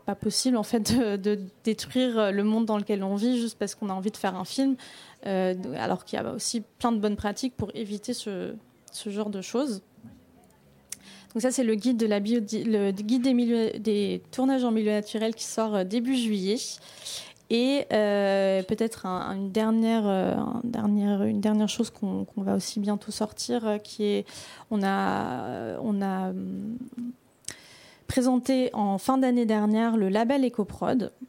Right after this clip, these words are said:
Donc le label Ecoprod, c'est, euh, ça permet de, c'est un référentiel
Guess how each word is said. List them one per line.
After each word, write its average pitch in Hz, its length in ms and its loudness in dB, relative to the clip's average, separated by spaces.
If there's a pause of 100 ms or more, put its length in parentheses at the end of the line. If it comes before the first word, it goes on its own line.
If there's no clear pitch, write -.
(140)
Donc 226 240 -8
le 208 40 -4
label 220 300 2
Ecoprod, 240 600 2
c'est, 233 760 0
euh, 196 640 0
ça 202 160 -6
permet 208 420 2
de, 190 460 2
c'est 185 120 -4
un 190 80 0
référentiel 233 720 2